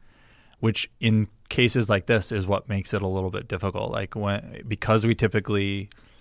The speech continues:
spend most of our profits on the team itself and benefits that we have, because we operate with a small profit margin typically,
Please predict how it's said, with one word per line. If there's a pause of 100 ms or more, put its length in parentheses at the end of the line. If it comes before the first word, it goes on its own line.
(120)
spend
most
of
our
profits
on
the
team (220)
itself
and
benefits
that
we
have, (120)
because
we
operate
with
a
small
profit
margin
typically,